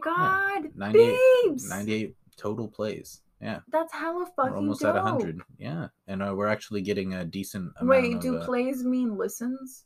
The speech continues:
Speaker 1: Or
Speaker 2: yeah,
Speaker 1: is that
Speaker 2: just
Speaker 1: different?
Speaker 2: overall clicks to start it up. Yeah.
Speaker 1: Fuck yeah, that's hella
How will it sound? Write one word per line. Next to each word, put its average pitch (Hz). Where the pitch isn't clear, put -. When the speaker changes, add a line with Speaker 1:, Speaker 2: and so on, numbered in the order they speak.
Speaker 1:
Or 113
Speaker 2:
yeah, 98
Speaker 1:
is 101
that 90
Speaker 2:
just 107
Speaker 1:
different? 110
Speaker 2:
overall 104
clicks -
to 90
start 90
it 80
up. -
Yeah. -
Speaker 1:
Fuck 285
yeah, 220
that's 254
hella 330